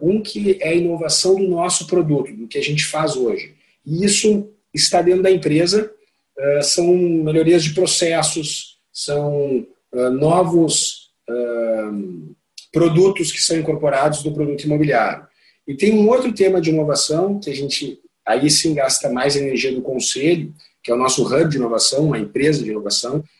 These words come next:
aonde nós estamos desenvolvendo novas empresas. No nosso caso, novas empresas vinculadas ao setor imobiliário,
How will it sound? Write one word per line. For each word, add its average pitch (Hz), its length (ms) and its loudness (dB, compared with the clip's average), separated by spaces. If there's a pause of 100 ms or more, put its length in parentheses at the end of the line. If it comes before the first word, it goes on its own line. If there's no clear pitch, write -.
(180)
aonde 147 680 2
nós 156 280 2
estamos 175 280 2
desenvolvendo 175 480 4
novas 180 420 2
empresas. - 760 -4 (260)
No 127 100 -4
nosso 160 440 2
caso, 175 440 0
novas 175 360 2
empresas 165 480 0
vinculadas 156 580 0
ao 160 140 2
setor 160 320 -2
imobiliário, 147 720 -2